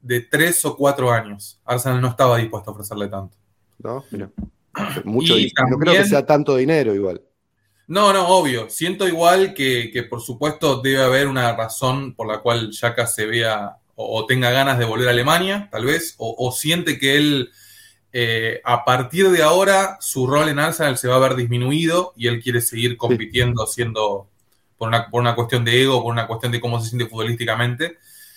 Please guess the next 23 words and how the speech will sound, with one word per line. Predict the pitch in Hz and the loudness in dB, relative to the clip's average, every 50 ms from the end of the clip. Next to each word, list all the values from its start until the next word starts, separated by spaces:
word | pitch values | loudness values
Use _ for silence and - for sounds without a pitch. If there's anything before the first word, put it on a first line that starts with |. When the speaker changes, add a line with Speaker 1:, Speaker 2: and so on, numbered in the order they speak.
| - _ _ _ _ _ | -20 _ _ _ _ _
Speaker 1:
Y | 127 123 | -8 -2
creo | 120 143 160 175 170 | 0 2 2 2 2
también | 147 139 139 147 160 180 190 175 - _ _ _ | 2 2 2 2 0 0 0 -4 -10 _ _ _
que, | - 131 123 117 113 113 107 | -2 -2 0 0 0 -4 -6
como | - 110 113 110 | -8 -10 -10 -8
decimos, | 110 - 139 123 110 101 101 101 | -6 -4 -4 -4 -4 -6 -8 -8
el | 101 104 | -4 0
Bayer | 113 131 143 143 | 2 2 2 4
Leverkusen | 131 123 123 127 123 156 165 165 143 | 2 2 2 0 0 -2 -2 -2 -4
es | 123 - | -4 -4
un | 131 123 | -4 -6
proyecto | 117 120 117 123 117 113 113 | -6 -4 -4 -4 -4 -4 -4
muy | 117 120 131 | -4 -2 -2
interesante | 135 123 131 127 123 - 151 156 160 151 151 135 | -2 -2 -2 -2 0 2 2 0 2 0 -2 -2
con, | - 113 104 104 107 | -4 -4 -8 -8 -10
con | - 107 104 | -12 -12 -10
Xavi | 101 - 110 113 120 | -10 -8 -4 -2 0
Speaker 2:
Ujú. | 120 | 2
Speaker 1:
Alonso, | 127 147 151 151 151 - - 131 123 | 4 4 4 4 2 0 -2 -6 -10
que | - | -10
está | 110 110 110 | -12 -12 -12
haciendo | - 120 117 117 113 | -12 -12 -12 -12 -12
un | 110 | -12